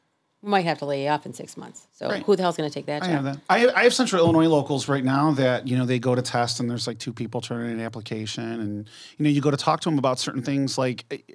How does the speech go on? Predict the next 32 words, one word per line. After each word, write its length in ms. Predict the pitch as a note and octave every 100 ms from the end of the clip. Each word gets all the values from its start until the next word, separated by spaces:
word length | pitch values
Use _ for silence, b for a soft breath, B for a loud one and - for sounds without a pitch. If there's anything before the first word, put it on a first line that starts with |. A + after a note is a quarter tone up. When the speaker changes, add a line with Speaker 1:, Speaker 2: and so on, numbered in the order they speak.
| -
Speaker 2:
and, 120 | D#3
and 100 | E3
I 80 | E3+
get, 340 | C#3+ F3 E3 D3
I, 200 | D3+ D3 -
I 120 | D3
love, 300 | C3+ D3+ D3+ -
I 220 | D3 D3
understand 680 | D3+ D3 C#3 - C3+ B2+ A#2+
residency. 640 | A2 A2 G2+ - - - C#3
I 120 | B2
understand 680 | - A#2 A#2+ - A#2 A2+ G#2+
it. 60 | -
You 100 | B2+
know, 160 | A#2 A2 B B -
people 220 | B2 B2+
wanna 140 | B2+
send 180 | B2 B2
their 80 | A#2+
kids 260 | A#2 A2+ A#2
to 80 | A2+
school 580 | - B2 A#2 A2+ A2+
and 100 | A2 A2
they 40 |
wanna, 260 | G#2+ A2 G#2+
you 140 | B2+
know, 120 | A2+ A2+
I, 120 | A#2
I 80 | A#2+
get 220 | A2+ A#2+
it. 160 | A#2 A2 B B B B B -
But, 240 | C3 A#2